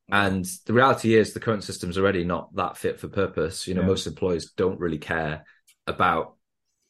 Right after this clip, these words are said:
Speaker 1: whether or not a kid has got G C S E C in
Speaker 2: Mm.
Speaker 1: English and maths.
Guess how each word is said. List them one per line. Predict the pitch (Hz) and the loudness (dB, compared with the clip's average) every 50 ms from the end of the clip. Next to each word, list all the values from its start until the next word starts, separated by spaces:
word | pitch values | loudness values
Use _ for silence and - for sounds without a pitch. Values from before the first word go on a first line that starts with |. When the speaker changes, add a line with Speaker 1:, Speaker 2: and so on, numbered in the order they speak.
| _ _ _ _ _ | _ _ _ _ _
Speaker 1:
whether | - 92 90 85 85 | 0 2 4 4 4
or | 85 | 2
not | 85 71 - - | 2 -2 -4 -4
a | |
kid | - - 90 80 87 | 0 0 0 2 2
has | 82 78 - | -2 -2 -2
got | - 82 80 78 - - _ _ _ _ _ _ _ _ _ _ | 0 0 -2 -2 -4 -10 _ _ _ _ _ _ _ _ _ _
G | - - 82 | -6 -6 -6
C | 78 - 85 | -4 -4 -4
S | 78 76 - | -4 -4 -2
E | 85 80 76 76 | -2 -2 -2 -4
C | 76 - - - 90 76 76 | -6 -6 -4 0 2 2 2
in | 73 73 - - | 2 2 2 0
Speaker 2:
Mm. | - | 0
Speaker 1:
English | 82 82 80 76 - | -2 -2 0 0 0
and | - 80 | 0 0
maths. | 82 80 67 73 - - - - - - | 0 0 0 -2 -4 -4 -4 -4 -6 -6